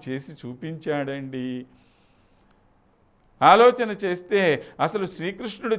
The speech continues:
చేసినటువంటిది నిజమా, నిజమైనటువంటి ధర్మ సంస్థాపన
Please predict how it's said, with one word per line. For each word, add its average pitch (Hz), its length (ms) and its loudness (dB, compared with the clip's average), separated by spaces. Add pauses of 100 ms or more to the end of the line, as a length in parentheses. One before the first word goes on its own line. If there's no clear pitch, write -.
చేసినటువంటిది 165 920 -4 (400)
నిజమా, 160 460 0 (400)
నిజమైనటువంటి 190 880 -2
ధర్మ 151 340 -4
సంస్థాపన 165 720 -2